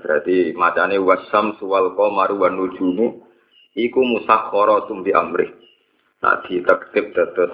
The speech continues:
mubtada khobar. Iku musakhkharatun pira-pira barang sing ditundukno. Nak diwaca nasab musakhkharatin hale den tundukno kabeh. E mudallala den tegese hale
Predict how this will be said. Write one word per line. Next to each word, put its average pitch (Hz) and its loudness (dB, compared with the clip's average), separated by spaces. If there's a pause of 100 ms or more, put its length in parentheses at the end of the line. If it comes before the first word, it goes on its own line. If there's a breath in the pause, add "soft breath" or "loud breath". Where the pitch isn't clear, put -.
mubtada - 2
khobar. - -2 (540)
Iku 139 2
musakhkharatun 139 2
pira-pira 131 2
barang 110 0
sing 113 -2
ditundukno. 104 -2 (1500)
Nak 92 0
diwaca 98 0
nasab 117 2
musakhkharatin 131 0
hale 131 2
den 104 0
tundukno 107 0
kabeh. 92 2
E 104 6
mudallala 110 2
den 92 -6
tegese 107 -2
hale 104 4